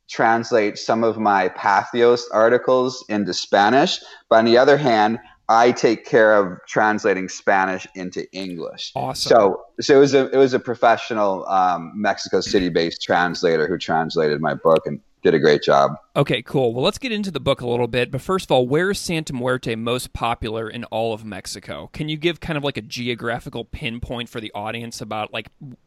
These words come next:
Speaker 2: what are some regions that are maybe more or less, like, really popular with Santa Muerte?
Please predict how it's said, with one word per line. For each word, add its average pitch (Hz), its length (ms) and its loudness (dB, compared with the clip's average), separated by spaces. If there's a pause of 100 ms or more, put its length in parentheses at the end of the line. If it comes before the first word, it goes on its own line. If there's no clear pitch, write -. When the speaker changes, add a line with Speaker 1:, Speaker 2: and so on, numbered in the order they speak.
Speaker 2:
what 170 420 2
are 208 100 -2
some 180 260 -6
regions 156 920 -4
that 127 180 -2
are 120 80 -4
maybe 127 260 -4
more 165 480 -2
or 139 60 -2
less, 147 500 -6
like, 113 140 -12
really 139 340 -4
popular 123 480 -6
with 107 80 -10
Santa 113 320 -10
Muerte? 101 400 -12